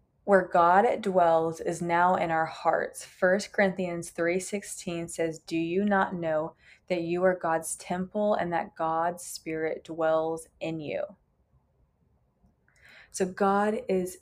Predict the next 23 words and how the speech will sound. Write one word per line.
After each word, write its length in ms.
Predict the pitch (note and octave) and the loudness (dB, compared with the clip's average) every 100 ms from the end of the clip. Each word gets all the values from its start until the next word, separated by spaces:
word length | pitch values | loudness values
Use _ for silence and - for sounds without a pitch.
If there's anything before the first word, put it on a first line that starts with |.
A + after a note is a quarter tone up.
| _ | _
dwelling 920 | F#3 E3+ F3+ F#3+ A3+ A#3 A#3 A#3 - - | -10 2 6 6 6 0 -2 -6 -8 -2
inside 1000 | G#3+ A#3 A#3+ - G3+ F#3 F#3 F#3 F#3 - | 0 0 -2 -2 0 0 0 0 0 -2
of 180 | - F3 | -4 -2
you. 160 | F3 E3+ | 0 0
You 460 | D#3 E3 G3+ A#3+ | -2 -2 0 2
are 180 | G#3 G3+ | 4 4
his 340 | G3 E3 E3 - | 4 -4 -6 -10
temple. 640 | - G#3+ G3+ - - - - - _ | -4 -2 -2 -2 -4 -4 -16 -20 _
You 260 | F#3+ A3 A#3+ | -2 2 6
are 100 | A3 | 4
the 120 | G3 | 2
garden 500 | - E3+ E3+ F3+ E3+ | -2 2 2 2 -2
where 240 | E3 D#3+ - | -4 -6 -4
God 460 | E3+ E3 D#3+ E3 - _ _ - | -2 0 -2 -6 -14 _ _ -20
dwells. 880 | - F3 E3 - - G3 - - - _ _ _ _ - - G3 | 0 4 4 2 -4 -8 -14 -18 -20 _ _ _ _ -20 -4 4
And 100 | G#3 | 6
there's 160 | G#3+ | 6
this 160 | A3 - | 2 -4
parallel 480 | - G3+ G#3 G3+ F#3+ | 4 8 8 8 6
here 480 | - F3+ F3 E3+ | 0 -2 2 4
with 220 | E3+ F3 F3+ | 2 -2 -2
the 80 | |
garden, 540 | F3+ E3+ E3 D#3+ - | -2 0 2 0 -6